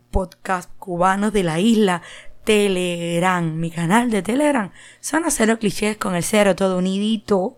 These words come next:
por Instagram, muchísimo más, muchísimo más. Reels,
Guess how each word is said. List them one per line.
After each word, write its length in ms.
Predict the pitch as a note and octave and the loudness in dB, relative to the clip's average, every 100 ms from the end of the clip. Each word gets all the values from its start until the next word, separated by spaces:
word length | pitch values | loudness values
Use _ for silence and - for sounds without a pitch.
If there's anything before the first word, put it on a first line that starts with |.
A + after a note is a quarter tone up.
| - - | -12 -6
por 220 | D#3+ D#3+ | -2 2
Instagram, 540 | G#3+ B3+ G#3+ F3 F#3+ | 2 4 2 2 0
muchísimo 540 | G#3+ F3+ - G#3+ G#3+ F3 | 0 -2 -2 -2 0 0
más, 240 | D#3+ D3 | 0 -4
muchísimo 460 | G#3+ F#3+ A3+ A3+ F#3 | -8 -4 -2 0 0
más. 280 | D#3+ D#3 - - - - - | -4 -8 -18 -20 -20 -20 -8
Reels, 500 | - A#3 A3+ A3 - | 0 2 4 2 -2